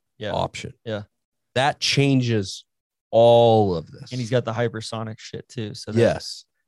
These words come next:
Speaker 2: Now, like, he knows that judging by the actual international response, outside of providing a, a weapons and equipment,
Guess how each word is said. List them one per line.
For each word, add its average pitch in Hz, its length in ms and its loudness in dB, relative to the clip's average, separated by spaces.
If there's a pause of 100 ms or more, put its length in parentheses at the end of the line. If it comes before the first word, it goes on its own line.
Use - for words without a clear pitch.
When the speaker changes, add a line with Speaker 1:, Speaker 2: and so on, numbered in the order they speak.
(260)
Speaker 2:
Now, 135 580 0 (1500)
like, 156 260 -6 (500)
he 214 380 -2
knows 160 840 2
that 104 280 -2
judging 131 500 0
by 101 220 2
the 92 200 -4 (100)
actual 135 640 -4 (120)
international 117 760 2
response, 95 1040 -2 (600)
outside 175 480 2
of 131 160 0 (300)
providing 110 800 0 (480)
a, 104 100 -6 (100)
a 101 60 0
weapons 110 640 0 (120)
and 98 100 0
equipment, 117 640 -4